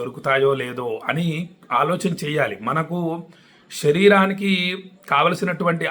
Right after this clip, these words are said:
ఆహార పదార్థాలు తీసుకెళ్తూ ఉంటారు చాలామంది. ఈ జీడిపప్పులు, బాదం పప్పులు, బిస్కెట్ ప్యాకెట్లు మొదలైనవి తీసుకెళ్తారు. మరి తులసి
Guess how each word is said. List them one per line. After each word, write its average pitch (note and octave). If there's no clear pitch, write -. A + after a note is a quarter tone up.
ఆహార F3
పదార్థాలు E3
తీసుకెళ్తూ D#3
ఉంటారు B2+
చాలామంది. A2+
ఈ E3
జీడిపప్పులు, B2+
బాదం A#2
పప్పులు, A#2+
బిస్కెట్ C3+
ప్యాకెట్లు A2+
మొదలైనవి C#3+
తీసుకెళ్తారు. A2
మరి F#3
తులసి D#3+